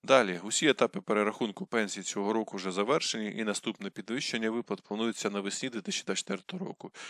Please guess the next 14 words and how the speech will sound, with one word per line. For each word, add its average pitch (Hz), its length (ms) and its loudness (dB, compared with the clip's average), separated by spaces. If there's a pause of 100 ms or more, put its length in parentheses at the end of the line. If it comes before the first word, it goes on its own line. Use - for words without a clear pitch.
(160)
Однак 120 380 4
у - 20 2
листопаді 107 600 4
на 98 120 -2
пенсіонерів 120 640 -2
очікують 101 500 -4
надбавки 107 540 2
при 101 300 -2
досягненні 101 580 0
певного 92 400 -6
віку. 87 420 -16
Надбавка 113 540 4
триста 113 360 -4
гривень 101 460 0